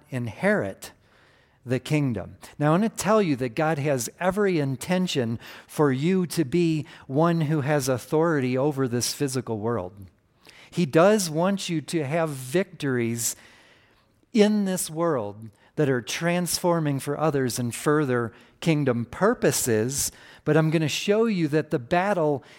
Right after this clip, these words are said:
is not in the physical, and I'm gonna show you exactly why, okay? Go, keep that in mind. Flesh and blood cannot inherit the kingdom. Now go with me to Ephesians six and verse ten.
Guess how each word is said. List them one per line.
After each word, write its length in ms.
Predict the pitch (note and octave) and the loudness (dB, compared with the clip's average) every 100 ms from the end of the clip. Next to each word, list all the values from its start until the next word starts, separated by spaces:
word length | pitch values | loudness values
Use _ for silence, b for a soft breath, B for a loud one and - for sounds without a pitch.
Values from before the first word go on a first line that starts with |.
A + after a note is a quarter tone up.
| B | B
is 240 | D#3 C#3 | -2 0
not 280 | D3+ D#3 D3+ | 0 0 -2
in 220 | - D#3+ C#3+ | 0 -2 0
the 80 | |
physical, 540 | C3 E3+ E3 D3+ C#3+ C3+ | -2 0 0 0 0 0
and 120 | C3+ | 2
I'm 100 | B2+ | 0
gonna 180 | C3+ B2+ | 0 -2
show 240 | - D3 | -2 0
you 240 | D3 C3 A#2 | 0 0 -2
exactly 520 | G#2+ A#2+ B2 - A#2+ | -2 -2 -2 -2 -4
why, 480 | G#2+ A#2+ G2+ G#2+ - B B B | 0 -2 -2 -10 -20 B B B
okay? 380 | C3 A#2+ A#2+ A#2 A#2 B B B B B B B _ - C3 | -8 -4 -4 -4 -6 B B B B B B B _ -20 -6
Go, 440 | B2 D#3+ F#3+ E3+ G3 - - | 4 6 6 0 -10 -14 -6
keep 180 | F3 E3+ | -2 4
that 140 | F#3+ | 4
in 80 | G3+ | 4
mind. 300 | C#3 F#2+ G2 - | 2 -2 -10 -16
Flesh 400 | - C#3+ E3 - | 0 4 4 2
and 120 | G3+ | -2
blood 320 | D#3+ D#3+ D3+ | 0 0 0
cannot 320 | C#3+ C#3+ C#3+ | -2 0 0
inherit 420 | C#3+ B2+ C3 C3 - | -2 -2 -4 -4 -6
the 60 | |
kingdom. 440 | A2 D3+ C3 E2+ E2 _ b | -4 -2 -2 -6 -14 _ b
Now 140 | - B2+ | -4 -2
go 180 | B2 E3 | 2 2
with 220 | F#3 F3+ | 2 0
me 140 | D#3 | -4
to 240 | C3+ D3+ C3+ | -4 -2 -2
Ephesians 540 | - D#3+ D3+ C#3 A#2+ | -2 -4 -2 -2 -2
six 500 | - - D3 - - | -4 -2 -4 -4 -4
and 160 | C3 A2 | -4 -2
verse 300 | A#2 A2 - | -4 -4 -6
ten. 400 | B2+ G#2 F2 | -6 -6 -8